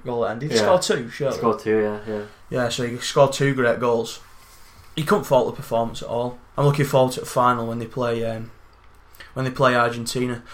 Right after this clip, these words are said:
Speaker 1: I would have liked to have seen a Brazil-Argentina final, though.
Speaker 2: Yeah, they got tasty, that.
Speaker 1: They'd have kicked shit out of
Speaker 2: Yeah,
Speaker 1: each other, wouldn't they?
Speaker 2: that would have been tasty.
Speaker 1: Um,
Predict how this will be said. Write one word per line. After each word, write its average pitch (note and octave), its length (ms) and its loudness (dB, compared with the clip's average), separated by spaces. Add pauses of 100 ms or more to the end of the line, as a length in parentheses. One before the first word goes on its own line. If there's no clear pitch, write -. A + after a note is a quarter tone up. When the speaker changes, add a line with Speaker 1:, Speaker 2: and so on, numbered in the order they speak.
Speaker 1:
I - 40 4
would F3+ 100 8
have F3 80 8
liked D#3 220 10
to D#3 60 4
have C#3 100 4
seen C3+ 200 2
a B2+ 40 -2
Brazil-Argentina B2+ 840 0
final, B2 340 0
though. - 180 -12
Speaker 2:
Yeah, G2+ 220 4
they F#2+ 100 -2
got - 160 -8
tasty, A2 440 -4
that. G2+ 260 -4
Speaker 1:
They'd B2+ 100 -2
have B2 180 -6
kicked C#3+ 220 -6
shit C3 300 -2
out C3 120 2
of A2 60 -8
Speaker 2:
Yeah, G#2 140 2
Speaker 1:
each - 80 -4
other, A2 80 -8
wouldn't A2+ 200 -12
they? A2+ 60 -10
Speaker 2:
that A2 120 -10
would G#2 120 -4
have G#2 80 -6
been F#2+ 120 -10
tasty. G2+ 540 -12
Speaker 1:
Um, A#2 400 -2